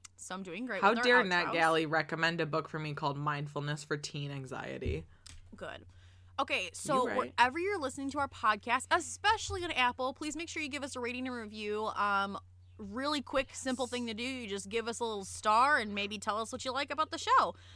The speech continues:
Speaker 1: Um,
Speaker 2: Mm-hmm.
Speaker 1: we would love those five-star reviews and just keep 'em coming. So just drop what you're doing, go to Apple, and give us a little rating.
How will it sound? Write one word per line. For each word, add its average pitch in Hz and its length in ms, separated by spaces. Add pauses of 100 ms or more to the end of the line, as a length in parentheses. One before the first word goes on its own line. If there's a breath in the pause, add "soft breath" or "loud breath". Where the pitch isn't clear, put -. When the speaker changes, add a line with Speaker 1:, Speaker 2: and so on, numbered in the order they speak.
(240 loud breath)
Speaker 1:
Um, 220 520
Speaker 2:
Mm-hmm. 208 640
Speaker 1:
we - 120
would 277 140
love 226 340
those 208 240
five-star 247 560
reviews 269 540
and 220 120
just 220 300
keep 247 220
'em 240 100
coming. 262 400
So 208 180
just 202 300 (240)
drop 240 300
what 247 100
you're 254 80
doing, 285 380
go 233 160
to 233 100
Apple, 269 540
and 220 340 (320 soft breath)
give 247 160
us 247 140
a 262 40
little 277 200
rating. 262 420